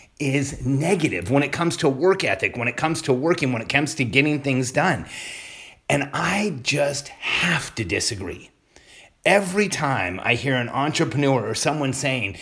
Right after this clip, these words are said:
you know, "I can't get millennials to focus," or "Millennials don't really care," or "They don't really want to do as much," I always think to myself, "You are making yourself look bad," because here's the real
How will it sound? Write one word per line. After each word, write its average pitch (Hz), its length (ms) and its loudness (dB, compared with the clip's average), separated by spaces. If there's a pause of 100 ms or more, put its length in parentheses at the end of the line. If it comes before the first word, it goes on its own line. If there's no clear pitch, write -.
(220)
you 131 80 2
know, 135 100 4
"I 143 120 -2
can't 180 240 0
get 156 120 2
millennials 147 480 0
to 139 80 0
focus," 139 480 0
or 139 160 2
"Millennials 160 540 2
don't 151 180 2
really 139 200 0
care," 139 340 2
or 120 140 0
"They 135 100 0
don't 165 180 0
really 180 160 6
want 143 220 0
to 127 80 -2
do 151 180 2
as 139 140 0
much," 98 320 -2 (380)
I 135 120 2
always 170 340 4
think 151 180 -2
to 143 60 -6
myself, 123 500 -2
"You 131 120 0
are 131 120 0
making 139 480 -2
yourself 120 580 -2
look 117 260 0
bad," 101 240 -2
because 135 360 0
here's 208 400 2
the 131 180 2
real 160 680 2